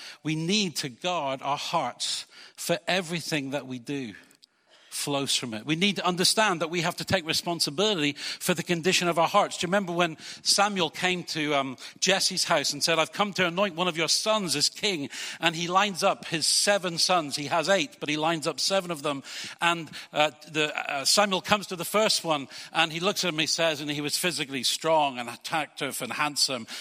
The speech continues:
and ready to go. And he said, "Surely this is the man the Lord has chosen." And the Lord whispers into Samuel's ear, "I've rejected him 'cause I don't look at the outward appearance, I look at the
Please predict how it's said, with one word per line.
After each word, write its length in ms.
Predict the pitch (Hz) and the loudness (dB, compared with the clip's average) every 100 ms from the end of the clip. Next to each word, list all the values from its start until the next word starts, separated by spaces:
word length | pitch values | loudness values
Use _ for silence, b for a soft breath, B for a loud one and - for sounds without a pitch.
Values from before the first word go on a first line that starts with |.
| B | B
and 200 | 139 139 | -4 2
ready 260 | 165 151 139 | 2 2 0
to 80 | |
go. 260 | 139 139 127 | 0 0 0
And 60 | 131 | 2
he 80 | |
said, 240 | 127 147 - | 2 2 2
"Surely 480 | - - 214 160 143 | 2 4 4 4 2
this 240 | 165 - | 0 -2
is 140 | 143 | -4
the 100 | 117 | -6
man 260 | 131 151 139 | 0 0 0
the 80 | 127 | -2
Lord 220 | 143 139 | -2 -2
has 140 | 123 | -4
chosen." 460 | - 147 139 120 110 B B B | -6 -6 -6 -8 -10 B B B
And 140 | 147 | 0
the 60 | 151 | 2
Lord 340 | 165 175 143 | 2 2 2
whispers 500 | 135 170 - 151 127 | 0 -2 0 -2 -2
into 240 | 143 135 135 | -2 -2 0
Samuel's 480 | - 135 135 123 | 0 -2 -4 -2
ear, 220 | 135 120 - B B B | 0 -2 -4 B B B
"I've 180 | 139 127 | -2 -2
rejected 500 | 117 143 131 - 92 | -4 -4 -4 -8 -14
him 220 | 85 92 B B - | -14 -18 B B -8
'cause 100 | 131 | -2
I 80 | 151 | -2
don't 200 | 147 131 | -2 -4
look 260 | 156 - | -4 -4
at 60 | 113 | -6
the 180 | 113 131 | -4 -4
outward 180 | 113 | -6
appearance, 360 | - 120 107 - | -12 -12 -12 -10
I 140 | - 135 | -6 -6
look 260 | 120 110 | -6 -8
at 200 | 113 107 | -8 -10
the 240 | 110 107 | -8 -8